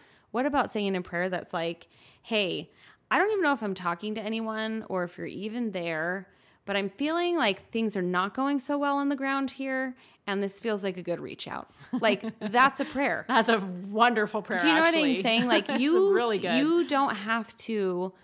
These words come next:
Speaker 1: profess to know or feel things you don't. Like,
Speaker 2: Yeah.
Speaker 1: I believe Heavenly Father's greatest desire is for us to have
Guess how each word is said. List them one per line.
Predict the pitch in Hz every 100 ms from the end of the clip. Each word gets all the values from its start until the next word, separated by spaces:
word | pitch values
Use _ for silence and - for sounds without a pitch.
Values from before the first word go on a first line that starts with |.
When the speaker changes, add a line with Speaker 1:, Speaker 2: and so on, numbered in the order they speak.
| - _ -
Speaker 1:
profess | 214 190 226 233 -
to |
know | 214 196
or | 214
feel | 185 214 202
things | 202 202 180
you | 185
don't. | 165 180 220 - -
Like, | 196
Speaker 2:
Yeah. | 160 156 160 _ _
Speaker 1:
I | - 202 311
believe | 233 196 202
Heavenly | 196 196 190
Father's | 190 190 185 180
greatest | - 185 185 180
desire | 185 185 180
is | 180 180
for | 175
us | 180 -
to | 165
have | 165